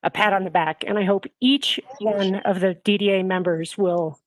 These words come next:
give themselves one, since we can't do it for each other. That's it.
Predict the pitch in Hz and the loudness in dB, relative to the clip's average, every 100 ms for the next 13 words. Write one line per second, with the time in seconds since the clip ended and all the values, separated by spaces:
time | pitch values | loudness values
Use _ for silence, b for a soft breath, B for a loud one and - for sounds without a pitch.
0 | _ 185 208 185 190 - 220 202 202 175 | _ 0 0 0 0 2 0 0 -4 -4
1 | 165 - 190 - - 202 202 - 185 - | -4 -4 -4 -6 -4 -4 -2 0 0 -2
2 | _ - 180 165 151 - 180 160 - _ | _ -4 -2 -2 -6 -4 -4 -4 -10 _
3 | _ 175 - 165 | _ -4 -2 -4